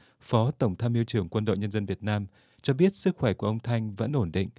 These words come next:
sau cuộc phẫu thuật tại bệnh viện ở Paris. Ông Tuấn được hãng tin Đức trích lời nói, xin trích, "Tôi mới nói chuyện với ông ấy hôm qua, mười chín tháng bảy.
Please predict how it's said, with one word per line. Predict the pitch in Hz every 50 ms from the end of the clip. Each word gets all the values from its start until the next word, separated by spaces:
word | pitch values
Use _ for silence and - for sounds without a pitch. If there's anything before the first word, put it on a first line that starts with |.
| - _ _ _ _
sau | - - 139 131
cuộc | - 113 92
phẫu | - - 110
thuật | - - - 98 - _ _ _
tại | - 113 104
bệnh | 101 98 92 95
viện | 87 107 101 - - -
ở | - 107 92
Paris. | - - 101 101 98 101 98 98 - - - _ _ _ _ _ _ -
Ông | - 143 139
Tuấn | 123 135 120 113 123 156
được | 147 127
hãng | 101 104 110 120
tin | - 135 123 113
Đức | 151 185 185
trích | - - 143
lời | 131 110 98
nói, | 90 92 92 98 107
xin | 117 - - 127 117
trích, | - 165 190 - - - _ _ _ _ _ -
"Tôi | 147 139
mới | 127 120 117
nói | 120 139 143
chuyện | - - 147 117 - 95
với | - 120
ông | 117 117
ấy | 107 104 104 117
hôm | 120 117 120 117 110
qua, | 104 - 123 120 113 110 107 - _ _ -
mười | 110 98
chín | - - 104
tháng | 113 131 127
bảy. | 123 123 104 90